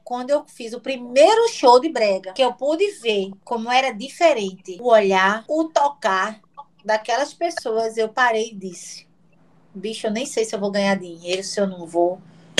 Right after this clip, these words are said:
É aqui que eu quero ficar." Porque era ali que eu me sentia protegida. Era ali que, que eu dizia, "Não, agora eu me encontrei." Só que eu tinha uma barreira aí, né? Que eu tinha, eu comecei a cantar na banda Metade,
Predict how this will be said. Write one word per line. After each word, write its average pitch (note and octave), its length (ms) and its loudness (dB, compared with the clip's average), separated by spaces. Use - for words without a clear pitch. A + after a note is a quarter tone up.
É G#3+ 80 10
aqui A#3 240 0
que - 60 -8
eu A#3 60 -2
quero A3 200 4
ficar." F#3+ 500 0
Porque G#3+ 220 0
era A#3 160 8
ali A#3+ 220 4
que D4 100 2
eu C#4 40 6
me B3+ 80 -6
sentia B3+ 320 0
protegida. A#3+ 680 -4
Era G3+ 220 4
ali A3+ 320 0
que, A#3 640 -8
que A#3+ 160 0
eu A3+ 100 8
dizia, G3+ 400 2
"Não, F#3+ 200 2
agora G3 320 6
eu G#3 60 0
me A3 80 -2
encontrei." G#3+ 520 -4
Só D4+ 240 6
que D#4+ 80 0
eu F4 140 4
tinha E4 140 -4
uma E4+ 120 6
barreira D4+ 500 4
aí, B3+ 200 -8
né? B3 180 -10
Que C4 120 -6
eu C4 120 -4
tinha, A#3 480 -6
eu A3 140 -2
comecei A#3 400 -4
a A#3 60 -2
cantar A#3 340 -4
na A3 80 -2
banda G#3+ 240 -4
Metade, B3 580 0